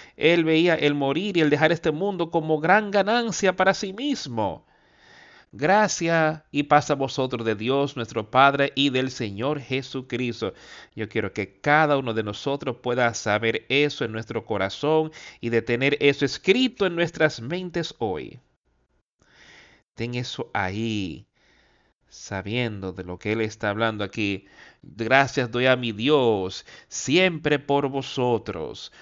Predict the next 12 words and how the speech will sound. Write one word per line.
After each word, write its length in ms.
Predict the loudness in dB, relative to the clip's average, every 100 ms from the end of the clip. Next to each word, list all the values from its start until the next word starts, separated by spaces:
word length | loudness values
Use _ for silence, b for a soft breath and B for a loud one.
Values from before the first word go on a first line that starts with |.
| B
por 160 | 0 4
la 120 | 4
gracia 520 | 6 4 2 2 -2
de 120 | 0 0
Dios 480 | 2 2 4 0
que 120 | 0 0
os 180 | 0
fue 460 | -4 -2 2 2 0
dada 500 | 4 6 6 4 2
en 320 | 2 2 0 -2
Cristo 640 | -2 0 -4 -4 -4 -2
Jesús. 800 | -2 -4 -6 -8 -10 -12 -14